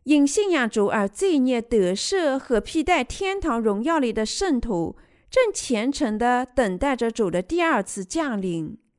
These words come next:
因为那些信仰水和圣灵福音的人，即使现在也准备迎接主的到来。他们盼望主的再来，披戴在他应许给圣徒的赐福中。所以，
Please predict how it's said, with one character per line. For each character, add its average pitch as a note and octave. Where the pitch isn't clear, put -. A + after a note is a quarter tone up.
因 F4+
为 F#4+
那 G4
些 F4
信 G#4+
仰 E4
水 B3+
和 A#3+
圣 G4+
灵 B3+
福 B3
音 C4
的 C4+
人， G#3
即 G#4
使 D#4+
现 G4
在 B3+
也 A3
准 G#3+
备 A#3+
迎 G#3+
接 E4+
主 C4+
的 F#3
到 D#4
来。 F3
他 C4+
们 A3+
盼 E4
望 B3
主 G#3+
的 F#3
再 D4
来， F#3+
披 E4+
戴 F#4
在 A#3
他 A#3+
应 D4
许 G3+
给 G3
圣 D4
徒 G#3+
的 F#3+
赐 D4
福 F3+
中。 A3+
所 A3
以， G3+